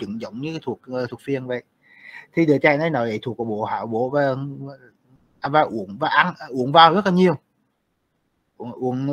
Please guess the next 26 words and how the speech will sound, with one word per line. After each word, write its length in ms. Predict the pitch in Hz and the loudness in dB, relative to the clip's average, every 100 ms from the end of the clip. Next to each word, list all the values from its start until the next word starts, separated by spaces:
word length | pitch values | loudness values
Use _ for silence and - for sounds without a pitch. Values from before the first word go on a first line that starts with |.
| 147 | 0
ờ, 180 | 165 160 | 0 0
và 340 | 151 165 170 170 | 0 4 6 4
uống 220 | 120 123 | 0 -4
vào 80 | 160 | 0
nhiều 200 | 175 160 | 0 0
quá 180 | 107 123 | -2 -2
thì 80 | 151 | -6
quá 220 | 117 107 | -4 -2
yêu 260 | 151 170 | -2 -2
mà, 220 | 170 190 180 - | -2 -6 -8 -12
thì 100 | 160 | -10
nó 340 | 120 110 147 | -6 -4 -4
cũng 260 | 147 123 123 120 | -4 -12 -12 -10
có 100 | 104 | -8
biểu 140 | 127 | -2
hiện 160 | 127 123 | -2 -2
ngộ 140 | 127 | -4
độc 140 | 131 123 - | -4 -6 -10
giống 200 | 107 131 | -12 -8
như 80 | |
ngộ 80 | 151 | -6
độc 120 | 120 - | -8 -10
thuốc 120 | - | -18
phiện 160 | - 117 113 | -14 -14 -14
vậy. 140 | 113 _ _ _ _ _ _ _ | -20 _ _ _ _ _ _ _
À, 160 | - | -14